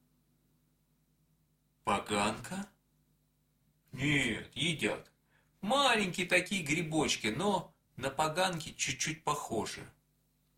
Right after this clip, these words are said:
«Так я и знал!»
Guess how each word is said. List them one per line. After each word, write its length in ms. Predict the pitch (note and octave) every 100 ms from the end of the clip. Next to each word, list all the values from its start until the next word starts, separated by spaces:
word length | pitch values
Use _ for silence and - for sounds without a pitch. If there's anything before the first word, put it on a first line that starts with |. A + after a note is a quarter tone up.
| _ _ _ _ _ _ _ _ _ _ _ _ _
«Так 300 | C4+ C4 -
я 180 | G#3+ A3
и 140 | A3
знал!» 600 | G3 F#3+ D#3+ G#2+ - -